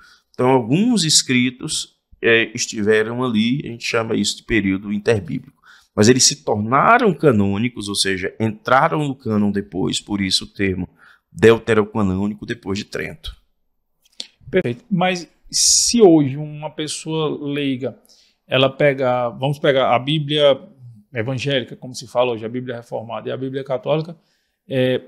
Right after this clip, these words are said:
Speaker 2: ela vai sentir, não, não de doutrina ou de teologia, mas ela vai sentir diferença de conteúdo?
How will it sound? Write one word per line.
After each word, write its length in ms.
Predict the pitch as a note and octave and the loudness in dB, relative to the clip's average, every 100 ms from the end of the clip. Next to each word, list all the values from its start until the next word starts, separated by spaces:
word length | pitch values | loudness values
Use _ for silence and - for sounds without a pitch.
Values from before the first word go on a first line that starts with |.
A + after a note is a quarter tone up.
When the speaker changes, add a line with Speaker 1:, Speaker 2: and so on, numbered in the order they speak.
| - | 0
Speaker 2:
ela 140 | D#3 | 0
vai 200 | E3 F3+ | 2 -2
sentir, 760 | D3 - G3 - G#3 G3+ D#3 - | -4 -4 -4 -4 -4 -4 -6 -8
não, 440 | E3 F#3 A3 A3+ | -2 2 2 0
não 380 | G3 G3 G#3 A3 | -6 -6 -4 -4
de 840 | G3 F#3 G#3 G3+ G3 E3+ D#3+ E3 - | -6 -6 -4 -4 -6 -6 -6 -6 -8
doutrina 520 | D3 D#3 D3 C#3+ E3 | -6 -6 -6 -10 -8
ou 40 | D#3 | -8
de 120 | D#3 | -6
teologia, 540 | D3+ D3+ D#3 C#3 A2+ G#2 | -2 -2 -2 -4 -4 -4
mas 140 | A2 | -2
ela 100 | C#3+ | -2
vai 140 | C#3+ | -2
sentir 280 | D3+ D#3 D3+ | -4 -6 -10
diferença 380 | D3+ C#3+ C3+ C3+ | -12 -10 -12 -8
de 140 | B2+ | -6
conteúdo? 520 | D#3+ D3+ C3 C3+ E3 | -6 -6 -6 -6 -6